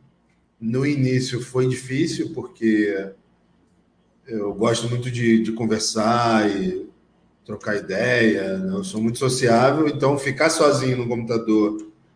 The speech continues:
o dia inteiro é bem complicado.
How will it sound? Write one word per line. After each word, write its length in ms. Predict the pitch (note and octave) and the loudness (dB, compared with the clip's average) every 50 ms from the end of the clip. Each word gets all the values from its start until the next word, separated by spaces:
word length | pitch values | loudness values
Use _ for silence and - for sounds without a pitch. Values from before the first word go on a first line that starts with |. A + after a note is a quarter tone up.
| _ _ - | _ _ -4
o 120 | A2 A2+ | -2 -2
dia 320 | A2+ A2+ B2+ D3 D#3+ D#3+ C3 | -2 0 2 4 4 4 6
inteiro 720 | - B2 B2+ C3+ D3+ D#3+ C#3 A2+ A2 - - - - - _ _ _ _ _ _ _ - | 6 8 8 10 10 10 8 8 6 4 0 -4 -10 -16 _ _ _ _ _ _ _ -12
é 140 | G#2 G#2+ | -10 -8
bem 220 | G2 F#2+ A2 A2 A2 | -6 -4 -4 -4 -4
complicado. 800 | A#2+ B2 B2 B2+ B2+ - C3 A#2+ A2+ G#2+ A2 F#2+ F#2+ F#2 - | -4 -6 -8 -8 -6 -4 -2 0 2 2 0 -2 -4 -8 -14